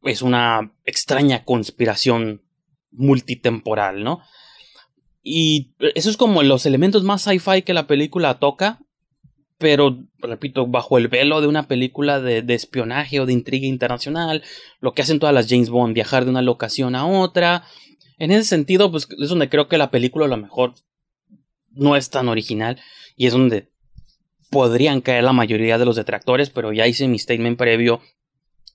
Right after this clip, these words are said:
de por qué a otras movies sí les perdonan estas cosas, pero no al cine de Nolan, cuando el cine de Nolan es más autor que muchas de estas pelicu-, que cualquiera de las personas que hicieron estas películas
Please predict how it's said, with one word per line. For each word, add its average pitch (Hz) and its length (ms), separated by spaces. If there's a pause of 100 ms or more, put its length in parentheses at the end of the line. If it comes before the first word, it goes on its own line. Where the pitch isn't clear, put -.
(340)
de 117 160
por 113 200
qué 123 100
a 123 40
otras 143 180
movies 131 280
sí 135 60
les 131 140
perdonan 113 480
estas 135 300
cosas, 127 380 (520)
pero 104 200
no 117 100
al 123 80
cine 135 220
de 131 80
Nolan, 127 260
cuando 104 240
el 98 60
cine 127 200
de 123 60
Nolan 113 400 (720)
es - 460 (200)
más 143 300
autor 117 400 (420)
que 120 120
muchas 131 300
de 120 60
estas 117 240
pelicu-, 107 400
que - 100
cualquiera 170 340
de 156 60
las 123 120
personas 123 340
que 123 80
hicieron 113 320 (120)
estas - 220
películas 110 680